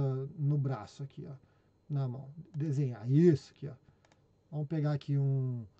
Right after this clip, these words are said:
uma cor bem bonita. Aí, um verdinho. Então, você vai fazer o quê? Você vai vir nessa Ultimate Unity aqui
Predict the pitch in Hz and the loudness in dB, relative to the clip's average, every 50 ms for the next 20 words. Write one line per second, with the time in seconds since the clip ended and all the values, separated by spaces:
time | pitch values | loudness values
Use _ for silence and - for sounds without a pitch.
0 | _ _ _ _ _ _ _ _ _ _ - 160 143 131 123 - - 135 127 139 | _ _ _ _ _ _ _ _ _ _ -14 -10 -10 -10 -8 -8 -6 -4 -2 -2
1 | 147 147 147 143 127 123 113 110 - - - - _ _ _ _ _ _ _ _ | -2 -2 -2 -2 -4 -4 -6 -8 -12 -18 -20 -20 _ _ _ _ _ _ _ _
2 | _ _ _ _ _ _ _ _ _ _ _ _ _ _ _ _ _ _ _ _ | _ _ _ _ _ _ _ _ _ _ _ _ _ _ _ _ _ _ _ _
3 | _ _ _ _ _ _ _ _ _ _ - 143 131 123 123 120 107 127 127 123 | _ _ _ _ _ _ _ _ _ _ -14 -12 -10 -10 -10 -10 -6 -6 -4 -4
4 | 113 110 113 135 - 226 - 254 269 - 247 247 214 226 208 147 - 156 139 - | -4 -6 -8 -6 -4 -4 -2 0 0 0 2 4 4 4 4 6 4 4 2 2
5 | - _ _ _ _ _ _ _ _ _ _ _ _ _ _ - - _ _ _ | 0 _ _ _ _ _ _ _ _ _ _ _ _ _ _ -20 -20 _ _ _
6 | _ _ _ _ _ _ _ _ _ _ _ _ _ _ _ - - 165 160 190 | _ _ _ _ _ _ _ _ _ _ _ _ _ _ _ -10 -4 2 6 8
7 | 208 190 165 175 160 143 - - _ _ _ _ _ _ _ _ _ _ _ _ | 8 8 8 6 6 4 2 0 _ _ _ _ _ _ _ _ _ _ _ _
8 | _ _ _ - 156 156 170 156 143 - 160 151 151 143 139 - 156 170 175 180 | _ _ _ -2 2 2 2 2 2 2 2 2 2 2 2 0 -2 0 0 2
9 | 165 156 160 170 147 - 208 208 - 214 220 | 2 2 0 0 -2 -4 -6 -6 -6 -8 -10